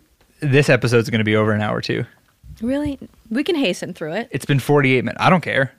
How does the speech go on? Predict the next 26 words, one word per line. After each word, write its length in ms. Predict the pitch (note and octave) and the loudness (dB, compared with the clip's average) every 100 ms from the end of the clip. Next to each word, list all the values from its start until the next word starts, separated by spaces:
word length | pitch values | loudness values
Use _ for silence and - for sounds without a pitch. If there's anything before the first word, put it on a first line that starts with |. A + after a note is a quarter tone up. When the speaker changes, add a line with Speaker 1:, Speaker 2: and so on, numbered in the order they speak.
| _ - | _ -8
Speaker 2:
Okay. 200 | A3 - - _ - | -8 -8 -12 _ -4
Speaker 1:
I 80 | A#2+ | 2
mean, 420 | A#2+ A#2 A2+ A#2 _ _ _ _ - | 4 4 2 -2 _ _ _ _ 0
as 160 | C3+ | 2
a 40 | C#3 | 4
podcast 520 | C#3+ C#3 C3 A#2 A#2 | 4 4 4 2 2
listener, 240 | A#2+ B2 | -2 0
I 100 | A2 | 2
like 200 | A2+ A#2 | 4 2
when 80 | A2+ | 0
episodes 440 | A2+ - A2+ D#2 - | -4 -4 -4 -6 -8
are 60 | - | -10
long. 200 | - - - - - - - - | -10 -12 -14 -20 -20 -20 -20 0
Uh, 280 | B2+ A#2 A#2 | 4 6 6
when 180 | C3+ F3 | 4 4
did 80 | |
you 100 | G3+ | 4
last 280 | A3+ G3 - | 4 4 2
cry 360 | - D3+ E3 E3 | -2 2 4 6
in 120 | B2+ | 4
front 200 | - C3 | 2 0
of 60 | A#2+ | 2
another 280 | A#2+ B2 B2+ | 2 4 2
person? 600 | - C3 B2+ A2 F#2+ A#2+ _ _ _ _ _ - | 0 0 0 -2 -6 -8 _ _ _ _ _ -6
By 140 | B2+ A2 | 0 2
yourself? 540 | G#2+ - A#2+ G3 - | 2 0 0 0 -6